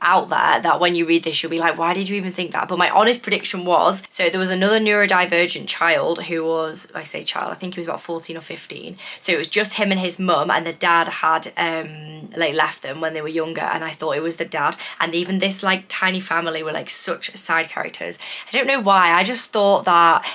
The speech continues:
maybe he understood the challenges of having a neurodiverse child, and there was just something there. But this character was never mentioned ever again after the mum was like, "No, his dad's not on the scene." So definitely miscalled that. I think my brain just, like, runs with these things now because I'm like,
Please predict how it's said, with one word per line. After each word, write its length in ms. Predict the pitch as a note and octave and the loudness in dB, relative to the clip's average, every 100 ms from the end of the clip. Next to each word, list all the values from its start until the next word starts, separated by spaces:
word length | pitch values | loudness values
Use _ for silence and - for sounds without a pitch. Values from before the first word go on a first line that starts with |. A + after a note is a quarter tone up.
| - | -6
maybe 420 | F#3 F3+ E3+ E3+ E3+ | 0 2 4 4 2
he 220 | E3+ E3 | 0 -2
understood 840 | E3+ E3 - - E3 E3 E3 D#3+ F#3+ | -2 -2 -2 0 0 0 -2 -6 -4
the 560 | E3+ D#3+ D#3 D#3 D#3 - | -4 -4 -8 -12 -8 -6
challenges 720 | - E3+ E3 F3 D#3 F3+ G3 | 0 2 2 0 0 0 0
of 120 | F#3+ | -2
having 300 | E3+ E3+ E3 | -2 -2 -4
a 80 | E3 | -6
neurodiverse 800 | E3 E3 D#3+ D#3+ D#3 D#3 D#3 - | -4 -4 -4 -6 -4 -4 -4 -6
child, 540 | - D#3 E3 E3+ E3+ | -6 -4 -4 -2 -2
and 140 | E3 | -4
there 60 | E3 | -6
was 120 | E3 | -8
just 160 | E3+ D#3+ | -6 -8
something 380 | D#3 D#3+ E3 D#3 | -8 -14 -14 -10
there. 320 | D#3+ D#3 F#3 - - - | -6 -6 -6 -12 -8 0
But 160 | G3+ G3 | 0 0
this 220 | F#3+ B3 B3 | -2 -2 2
character 280 | B3+ A#3 | 2 2
was 120 | A#3 A3+ | 0 2
never 160 | A#3 | 2
mentioned 420 | A3+ A3 G#3 F#3+ - | 2 0 -2 -4 -2
ever 240 | A#3+ G#3 G#3+ | 0 4 4
again 340 | G#3 G3+ F3+ | 6 4 4
after 240 | F3+ F#3+ | 2 2
the 120 | G3+ F#3+ | 0 2
mum 180 | F#3 | 2
was 160 | F3+ F3 | 0 2
like, 380 | E3 E3 E3 - - | 4 4 2 -8 -6
"No, 160 | F3 | -2
his 120 | E3+ E3 | -2 -2
dad's 260 | E3 E3 | -4 -2
not 80 | D3+ | -6
on 60 | E3 | -2
the 60 | |
scene." 300 | E3+ E3+ E3 | -2 -4 -6
So 240 | - E3 D#3+ - - - - | -4 -4 -4 -10 -16 -10 -4
definitely 320 | G#3+ F3+ G3 | -2 0 2
miscalled 480 | F#3+ - F#3 F#3 F3+ | 0 0 -2 0 0
that. 160 | D#3+ | 2
I 80 | D#3 | 2
think 300 | E3+ F#3 F3 | 2 -2 2
my 140 | F#3+ | 2
brain 460 | F#3+ F#3 F3+ F#3 F3 | 2 4 4 4 0
just, 220 | E3+ E3 | -4 -4
like, 180 | E3 D#3 | -2 -4
runs 420 | E3+ D#3+ E3+ E3 E3+ | -6 -2 0 0 -8
with 120 | D#3 | -8
these 200 | D#3+ E3 | -6 -6
things 260 | E3 E3+ | -6 -6
now 200 | E3 E3 | -4 -4
because 180 | E3+ F#3 | -4 -6
I'm 160 | F3 F3 | -8 -6
like, 240 | F3 - | -6 -8